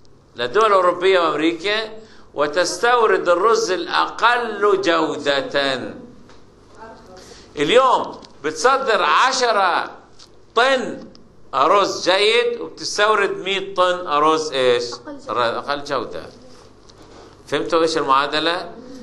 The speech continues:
Speaker 1: يعني ناس تحسبها أيضًا في الربح والخسارة اقتصادية. اليوم القطن المصري لأنه طويل التيلة وجيد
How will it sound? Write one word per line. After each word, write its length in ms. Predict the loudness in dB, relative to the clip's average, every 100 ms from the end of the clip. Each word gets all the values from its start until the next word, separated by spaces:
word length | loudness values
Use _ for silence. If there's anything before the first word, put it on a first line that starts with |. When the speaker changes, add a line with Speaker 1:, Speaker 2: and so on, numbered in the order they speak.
| -6
Speaker 1:
يعني 300 | -2 0 0
ناس 640 | 0 0 0 -2 -6 -10 -16 -20 -20 -20 -20 -12
تحسبها 640 | -10 -2 -2 0 2 2
أيضًا 280 | 2 0 -2
في 100 | -2
الربح 460 | 0 0 0 -4 -2
والخسارة 840 | -4 -2 -6 0 2 2 0 -6
اقتصادية. 760 | -14 -10 -4 0 0 -2 -6 -10 -18 -18 -8
اليوم 320 | 2 4 4
القطن 360 | 2 0 0 0
المصري 720 | 2 2 2 0 0 -2 -8 -20 -20 -20 -20 -20 -20 -20 -20 -20 -20 -14 0
لأنه 400 | 2 2 2 0
طويل 360 | 4 4 4
التيلة 460 | 2 -2 -2 2 4
وجيد 600 | 4 2 2 4 4